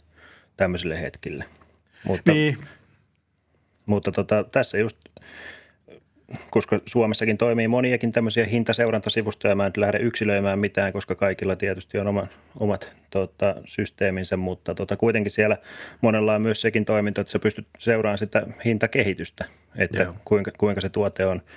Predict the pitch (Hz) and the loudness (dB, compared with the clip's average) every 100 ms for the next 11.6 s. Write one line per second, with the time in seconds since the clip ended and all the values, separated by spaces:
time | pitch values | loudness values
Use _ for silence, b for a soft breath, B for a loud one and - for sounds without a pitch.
0 | B B B B 101 92 98 104 107 110 | B B B B -2 0 0 0 0 0
1 | 117 117 117 107 90 80 82 87 87 85 | 0 0 0 0 -2 -4 -6 -6 -4 -6
2 | 85 - B B B - 90 - 107 95 | -8 -14 B B B -2 -2 0 0 2
3 | 98 90 - 98 - 101 95 101 92 107 | 0 0 0 0 0 -2 0 -4 0 -2
4 | 104 98 95 98 90 90 92 98 98 95 | 0 -2 -2 -4 -4 -4 0 0 0 0
5 | 101 95 92 90 98 98 98 98 95 B | 0 0 -2 0 0 2 0 0 -4 B
6 | B B B B - 90 104 95 110 101 | B B B B -2 0 0 2 0 2
7 | 110 113 113 113 127 135 120 113 110 - | 0 0 0 0 0 2 2 2 0 -2
8 | 110 107 107 104 104 101 98 98 92 - | -2 0 0 0 0 0 0 0 -2 -6
9 | 87 85 82 - b b b b b b | -8 -6 -8 -10 b b b b b b
10 | b b b b b - 107 - 110 98 | b b b b b -2 -2 2 0 0
11 | 92 110 - 98 95 95 | -2 -2 2 2 2 -2